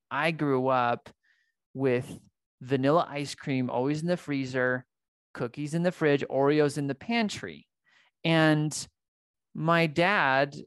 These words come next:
and, and us as a family, it's like, we'd eat dinner and then we'd have a sweet treat afterwards. And so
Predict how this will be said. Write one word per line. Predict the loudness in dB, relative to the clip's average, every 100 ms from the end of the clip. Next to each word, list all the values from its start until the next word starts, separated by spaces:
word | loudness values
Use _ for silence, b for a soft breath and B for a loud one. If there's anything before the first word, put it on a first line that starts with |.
| _ -12
and, | -10 -10
and | -6 -4 -4 -6 -4
us | -4 -4
as | -6
a |
family, | -4 -2 2 2
it's | 0
like, | -2 -2
we'd | 0 0 -2
eat | -8 -8 -4
dinner | 2 4 4 2
and | -2 -4 0
then | 0 0
we'd | -2
have | -6 -8 -4 -6 -8 _ _ _ _ _ -10
a | -10
sweet | -8 -8 -10 -10
treat | -4 -2 -2 -10 -20 -16 -4
afterwards. | -4 -2 -6 -8 -10 -14 -14 -16 _ 0
And | 2 4
so | 6 8 8 6